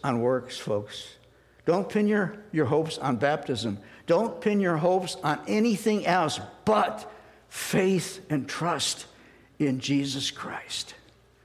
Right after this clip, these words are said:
the child that was born and the son that was given. And all of God's people said,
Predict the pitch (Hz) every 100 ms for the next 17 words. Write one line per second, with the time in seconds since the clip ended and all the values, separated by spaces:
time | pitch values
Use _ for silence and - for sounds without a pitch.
0 | _ _ _ _ _ _ _ _ _ _
1 | _ _ _ _ _ _ _ _ _ _
2 | - 107 - 160 170 170 160 175 120 113
3 | 139 117 87 - - - _ _ _ _
4 | _ _ _ - 123 107 - - 156 117
5 | 73 - - _ _ _ _ _ _ _
6 | _ _ _ _ _ _ _ 90 80 -
7 | - 87 - - _ _ _ _ _ _
8 | - 117 147 151 131 139 - 151 147 -
9 | 165 151